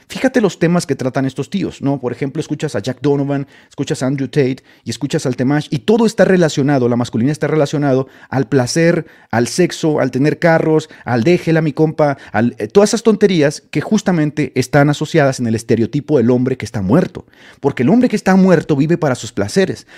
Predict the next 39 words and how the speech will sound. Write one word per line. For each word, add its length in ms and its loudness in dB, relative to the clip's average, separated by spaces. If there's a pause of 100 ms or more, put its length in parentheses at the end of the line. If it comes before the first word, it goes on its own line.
(140)
Al 100 0
final 280 0
del 140 4
día, 200 0
todo 240 4
el 80 0
discurso 500 -4
se 140 -2
reduce 320 0
a 60 -4
tengan 340 0
sexo, 440 -2 (180)
consíganse 400 -2
una 100 0
mujer, 420 0
déjenla, 540 0 (160)
compren 320 2
un 100 2
carro, 440 2 (140)
vayan 200 2
al 80 0
gimnasio, 480 -2
pero 300 2
ahí 200 0 (100)
acaba 360 0
todo. 240 6
Entonces 280 -4
todo 180 4
acaba 260 0
en 60 0
las, 220 -4
en 100 0
lo 80 0
sensual, 460 -2
en 100 0
lo 80 -2
físico. 500 -14 (960)
¿Por 160 -2
qué? 380 -2